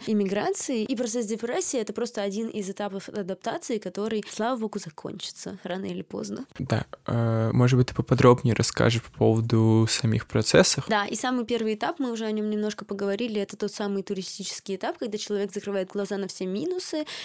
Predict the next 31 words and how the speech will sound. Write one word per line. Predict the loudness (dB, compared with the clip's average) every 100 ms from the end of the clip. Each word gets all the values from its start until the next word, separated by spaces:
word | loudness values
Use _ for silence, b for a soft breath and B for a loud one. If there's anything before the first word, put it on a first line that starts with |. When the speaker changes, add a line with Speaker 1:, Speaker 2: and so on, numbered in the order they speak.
| B
Speaker 1:
и | -6
просто | -2 -2 0 -2
получает | -2 -2 0 0 0 -2
эйфорию | -2 -2 -2 -2 0 0 0 0
от | -2 -2 -4
жизни. | -4 -2 -2 -2 -2 -4 -8 B B
Второй | B -2 0 2 2
этап — | 0 -2 -2
это | -4
как | -4 -4
раз-таки | -4 -4 -6 -8
постепенное | -8 -8 -6 -6 -4 -2 -2 -2
разочарование, | -4 -6 -6 -6 -4 -4 -4 -4 -2 -4
тот | -4 -4
самый | -4 -4
период | -2 0 0 0
депрессии, | -4 -4 -2 0 -2 -4
когда | -4 -4 -2
у | -2
человека | -2 -4 -2 -2 -4 -6 B B B
просто | -2 0 0 -2 -2 -2 -2
разбиваются | -2 -4 -2 -2 -2
его | -4 -2
розовые | -2 -2 -4
очки, | -4 -6 -8 -8
когда | -4 -2
он | -2
начинает | -2 -2 -2 -2
видеть | -4 -8 -6
все | -2 0
минусы, | 0 0 0 -2 -2 -4